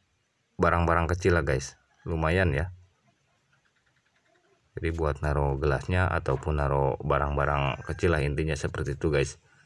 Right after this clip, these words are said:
Kita coret seperti ini, lalu kita bagian bikin kotak di bagian sudut-sudutnya dengan ukuran kaki tersebut, kaki meja tersebut.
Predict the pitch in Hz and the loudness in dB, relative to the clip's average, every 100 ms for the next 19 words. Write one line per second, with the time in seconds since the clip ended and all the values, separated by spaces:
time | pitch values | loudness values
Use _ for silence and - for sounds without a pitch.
0 | _ - 78 69 69 71 - 69 67 67 | _ -8 -6 -4 -2 -2 -4 -6 -4 -2
1 | 65 73 107 139 139 - - _ _ 80 | -2 0 0 0 -2 -14 -20 _ _ -4
2 | 76 73 76 73 73 73 76 73 69 71 | -2 -2 -2 -2 0 2 2 2 0 -2
3 | 76 73 73 69 67 101 113 92 78 73 | -2 -2 -2 -2 -2 -2 0 2 2 0
4 | 71 71 71 69 - 71 69 92 123 170 | 0 -2 -4 -4 -2 -2 -2 0 0 0
5 | - - - _ 87 80 76 73 71 76 | -6 -20 -20 _ -4 0 0 -2 -2 0
6 | 78 73 71 67 65 - - _ _ _ | 2 2 0 -2 -4 -10 -20 _ _ _
7 | _ _ - - - - _ - - 82 | _ _ -20 -20 -20 -20 _ -12 -4 -4
8 | - 71 71 - 71 101 139 - _ _ | -2 -2 -2 -2 0 2 0 -4 _ _
9 | - - - - - 76 - 82 78 78 | -14 -12 -10 -12 -8 -6 -2 0 2 2
10 | 76 73 76 69 - - 69 98 | 0 0 -2 -2 -2 -2 0 2